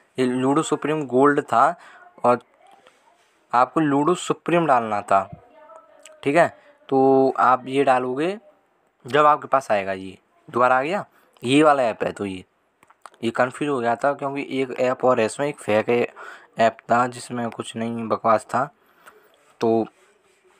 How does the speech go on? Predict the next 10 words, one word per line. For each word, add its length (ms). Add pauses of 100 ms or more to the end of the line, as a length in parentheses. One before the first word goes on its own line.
(360)
आप 280
इस 140
ऐप 200
को 80
खेलोगे 680
तो 140
आपको 260
क्या 260
करना 300
है, 180